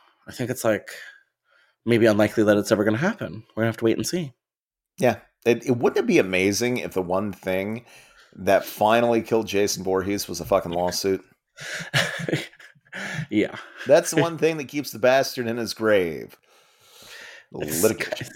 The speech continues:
Speaker 1: <laughs> it's pretty funny. Uh, Jinx,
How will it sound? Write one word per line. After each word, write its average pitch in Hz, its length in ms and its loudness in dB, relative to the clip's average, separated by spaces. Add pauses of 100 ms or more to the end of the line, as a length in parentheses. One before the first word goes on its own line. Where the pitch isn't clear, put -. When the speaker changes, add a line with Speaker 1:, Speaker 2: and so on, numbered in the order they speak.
(160)
Speaker 1:
<laughs> - 200 -20
it's - 260 -18
pretty - 360 -8
funny. - 240 -12 (840)
Uh, 170 280 6 (300)
Jinx, 151 960 -2